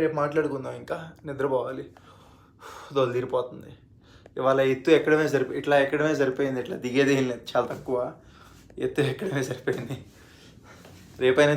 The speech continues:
దిగేది ఉంటుందేమో, చూద్దాం. పర్లే, ఈ కష్టాలు మనకి కొత్త ఏం కాదు కదా, already అనుభవించినయే. కాకపోతే ఏంటంటే, మనం ఏంటంటే ఇప్పుడు కొత్తగా చాలా రోజులు అవుతుంది కదా సైకిల్ రైడ్ మళ్ళీ స్టార్ట్ చేసి, దానివల్ల ఏంటంటే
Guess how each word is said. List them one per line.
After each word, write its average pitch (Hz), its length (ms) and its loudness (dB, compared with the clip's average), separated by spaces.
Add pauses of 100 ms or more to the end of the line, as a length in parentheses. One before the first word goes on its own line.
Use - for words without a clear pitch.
దిగేది 139 300 6
ఉంటుందేమో, 135 340 4 (240)
చూద్దాం. 131 300 -2 (1900)
పర్లే, 165 220 8 (180)
ఈ 143 120 2
కష్టాలు 156 360 4
మనకి 131 280 0
కొత్త 123 240 0
ఏం 135 140 0
కాదు 127 180 4
కదా, 120 160 2 (100)
already 135 280 6
అనుభవించినయే. 135 640 0 (460)
కాకపోతే 131 320 0 (120)
ఏంటంటే, 139 400 0 (320)
మనం 120 140 -2 (260)
ఏంటంటే 127 300 -4
ఇప్పుడు 127 220 -8
కొత్తగా 143 340 8 (1300)
చాలా 131 220 8 (100)
రోజులు 143 280 8
అవుతుంది 147 320 4
కదా 127 120 6 (100)
సైకిల్ 131 300 2
రైడ్ 127 180 4
మళ్ళీ 123 220 2
స్టార్ట్ 120 320 8
చేసి, 123 240 0 (640)
దానివల్ల 127 360 2
ఏంటంటే 139 260 2